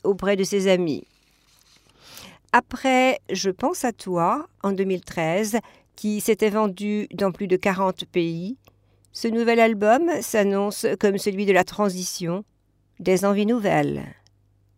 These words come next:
Le single a d'ailleurs déjà reçu un très bon accueil du public le onze juin dernier au festival Vocal Vision de Clermont-Ferrand et plus de mille vues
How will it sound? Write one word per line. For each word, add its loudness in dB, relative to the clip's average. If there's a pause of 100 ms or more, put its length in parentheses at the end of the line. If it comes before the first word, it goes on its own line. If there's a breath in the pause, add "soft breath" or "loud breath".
(460 loud breath)
Le 4
single 2 (120)
a 4
d'ailleurs 2
déjà 0
reçu -2
un 2
très 0
bon 2
accueil 0
du -2
public -4 (320 soft breath)
le 6 (100)
onze 4
juin 2
dernier 2 (360 soft breath)
au 4
festival 2
Vocal 2
Vision -2 (160)
de -2
Clermont-Ferrand -2 (720 loud breath)
et 2
plus 2
de 4
mille 4
vues -2